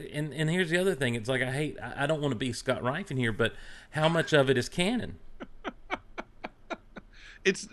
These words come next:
Speaker 2: well, they talked about that. They
Speaker 1: Yeah.
Speaker 2: talked about how it was kind of canon-ish. Basically, you know, the, the beats of the story, the humor beats especially,
Speaker 1: Mm-hmm.
Speaker 2: not necessarily canon,
Speaker 1: Right.
Speaker 2: but the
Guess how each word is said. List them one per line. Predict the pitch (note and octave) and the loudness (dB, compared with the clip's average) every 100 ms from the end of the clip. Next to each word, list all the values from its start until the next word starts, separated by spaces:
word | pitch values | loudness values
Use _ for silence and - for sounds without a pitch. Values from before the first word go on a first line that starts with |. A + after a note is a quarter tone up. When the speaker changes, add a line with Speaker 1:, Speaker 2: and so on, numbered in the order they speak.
| G#3 | 2
Speaker 2:
well, | G3+ A3 | 4 4
they | G3+ | 2
talked | G3 A#3 G3 | 2 2 2
about | D#3 A2+ | 2 4
that. | G#2+ G2+ | 4 2
They | A2+ | 2
Speaker 1:
Yeah. | A#2+ | 4
Speaker 2:
talked | C#3 D#3+ | 4 4
about | D#3 | 2
how | D3+ D3+ | 2 2
it | |
was | C#3 | 0
kind | - D#3 | 0 2
of | D3+ C3+ - - - - - - - | 2 -4 -10 -18 -20 -20 -20 -20 -2
canon-ish. | F#3 F3 E3+ E3+ F3+ B2+ - | 2 4 2 4 4 4 2
Basically, | D3 D#3+ D#3+ C#3+ C#3+ C3 | 2 2 -2 -4 -2 -2
you | C3 | -2
know, | C#3 | -2
the, | B2+ B2 | -4 -6
the | B2 C3 | -6 -6
beats | A2 G3 G#3+ - | -2 -4 -4 -4
of | D#3 | -4
the | A#2 | -4
story, | A2+ B2 G2 F#2 G#2 B2+ - | -6 -2 0 0 -2 -8 -6
the | B2 | -4
humor | A#2 E3+ D3 | 0 0 0
beats | A#2+ A#2 A#2+ | 2 0 -2
especially, | G#2+ - A2+ G2+ A2+ A#2 | -6 0 0 0 -2 -2
Speaker 1:
Mm-hmm. | A2+ A2+ G2+ - C3+ | -2 -4 -6 -6 0
Speaker 2:
not | C#3+ | 0
necessarily | B2+ A#2+ A2+ B2 A2 G2+ | 2 -2 0 2 2 0
canon, | F#2+ G2+ G2 A#2 | -2 -2 0 2
Speaker 1:
Right. | A2+ | 2
Speaker 2:
but | G2 | 2
the | A#2+ A#2 | -2 -4